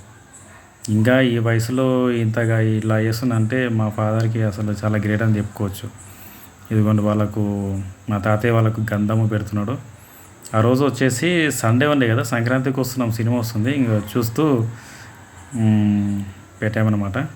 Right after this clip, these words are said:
ఇంకా పెట్టే ముందు టీవీ ఆఫ్ చేసి, ఇంకా లైట్ ఆఫ్ చేసి అందరం కలిసి బయటికి వెళ్ళిపోయాం.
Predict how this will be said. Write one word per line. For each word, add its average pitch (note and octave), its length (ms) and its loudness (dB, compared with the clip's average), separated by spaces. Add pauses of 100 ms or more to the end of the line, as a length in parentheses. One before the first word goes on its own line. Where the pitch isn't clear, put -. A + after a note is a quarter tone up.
(1000)
ఇంకా G#2+ 100 2
పెట్టే G#2+ 260 2
ముందు C#3 200 4
టీవీ B2 260 0
ఆఫ్ A2+ 200 2
చేసి, A2+ 240 0
ఇంకా B2+ 280 0
లైట్ A2 200 0
ఆఫ్ A2+ 200 0
చేసి A2 220 -2
అందరం A2 280 0
కలిసి G#2+ 200 -4
బయటికి G#2+ 320 -2
వెళ్ళిపోయాం. G#2 420 -2